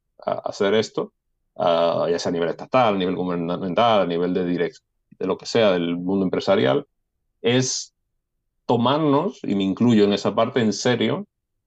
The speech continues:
cosas básicas que la gente necesita para poder hacer esto, que es una educación universal, gratuita y de calidad, que es, eh, salud, que es poder dejar un,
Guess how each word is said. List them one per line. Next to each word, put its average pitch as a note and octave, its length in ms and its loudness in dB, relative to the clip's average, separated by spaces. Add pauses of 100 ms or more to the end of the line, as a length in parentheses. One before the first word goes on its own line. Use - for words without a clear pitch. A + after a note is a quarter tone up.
(360)
cosas G2+ 360 0
básicas - 680 -2 (500)
que A#2 460 2
la G#2+ 160 0
gente A#2 240 0
necesita B2 400 0
para G#2+ 180 2
poder G2+ 240 2
hacer F2+ 220 -4
esto, - 320 -14 (760)
que G2+ 120 0
es G2 80 0
una G2+ 120 0
educación G2+ 380 2
universal, F#2+ 680 2
gratuita G2 460 0
y - 20 0
de F#2 100 0
calidad, C#3 580 2 (300)
que G2 300 0
es, F2+ 320 -6
eh, F2+ 420 0
salud, C#3+ 600 2 (120)
que G2+ 300 2
es - 320 -6 (200)
poder B2 500 2 (440)
dejar G#2+ 600 2
un, A2 340 2